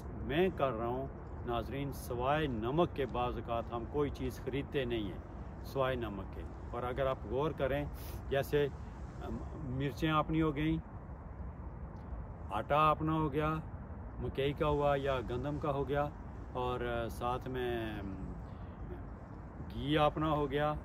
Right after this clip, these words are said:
आग अपनी हो गई लकड़ी की, और, अ, और क्या चीज़ बची नाज़रीन? और तो कोई चीज़ बचती ही नहीं है। गंदम अपनी जिस ग-, जिस बंदे के पास मैं कहता हूँ, ये मैं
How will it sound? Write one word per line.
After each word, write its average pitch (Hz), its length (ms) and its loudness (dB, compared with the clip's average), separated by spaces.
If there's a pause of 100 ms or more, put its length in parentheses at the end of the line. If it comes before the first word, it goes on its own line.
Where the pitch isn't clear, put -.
(540)
आग 143 240 6
अपनी 156 280 4
हो 156 140 4
गई 147 260 2
लकड़ी 143 360 0
की, 147 220 -2 (680)
और, 127 340 2
अ, 117 1000 0
और 135 80 2
क्या 165 200 4
चीज़ 165 180 -2
बची 113 280 -4
नाज़रीन? 107 300 -4 (460)
और 139 120 2
तो 165 80 0
कोई 156 120 2
चीज़ 151 140 2
बचती 160 320 2
ही 185 80 6
नहीं 151 180 4
है। 139 100 -2 (340)
गंदम 156 280 2
अपनी 151 360 2 (100)
जिस - 200 0
ग-, - 580 -6
जिस 147 180 -2
बंदे 123 360 0
के 143 140 -2
पास 120 460 0
मैं 120 200 -2
कहता 123 300 -2
हूँ, 127 80 -2
ये 135 160 0
मैं 131 160 -2